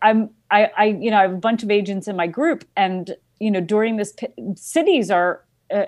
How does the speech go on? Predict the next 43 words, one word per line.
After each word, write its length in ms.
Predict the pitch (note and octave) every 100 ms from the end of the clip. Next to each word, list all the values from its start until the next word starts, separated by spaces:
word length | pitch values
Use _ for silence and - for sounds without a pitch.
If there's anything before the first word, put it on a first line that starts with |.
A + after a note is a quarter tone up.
| -
under 280 | G3 F#3+ F3+
duress 500 | D3+ F3 B3 - -
right 160 | D#3
now, 160 | E3 D3+
like, 200 | D3+ D#3+
big 180 | G3+ G3
cities. 440 | - C4+ A3 F#3+
Somebody 320 | - G#3 A#3
asked 280 | A3 F#3+ -
me 100 | G3+
the 140 | F3+ F3+
other 200 | F3 F3+
day, 580 | B3+ D#4 C4+ F3 F3 - _ _
an 100 | G#3
agent 360 | A3+ A#3+ B3 A3
who's 180 | A3 G#3+
just 160 | G#3+
getting 220 | A3+ G3+ F#3
back 240 | G3 F#3+
in 80 | G#3+
the 80 | F#3
game, 480 | G#3+ D4+ D4 F#3+
they 120 | F3+ F#3+
said, 200 | - F#3+
"Hey, 140 | B3+
Susie, 380 | - E4+ F#4 A#3
why 480 | F3+ F#3 F#3+ A#3+ E4+
are 140 | G4
the 100 | C4+
days 400 | G3 - F#3 A3+
on 240 | A#3+ A3 F3
market 440 | E3 G#3+ G3+ -
in 80 | E3+
Center 320 | D#3 E3+ E3
City, 280 | E3+ F#3 E3
Philadelphia 720 | E3 - D#3 D3+ D#3 - D3 C3+
so 280 | - D#3+
long?" 360 | D3 D3 C#3+ C#3+
And 80 | C#3+
I 40 |
was 80 | D3
like, 80 | D3+
"Well," 440 | D3 D#3 D#3 D3+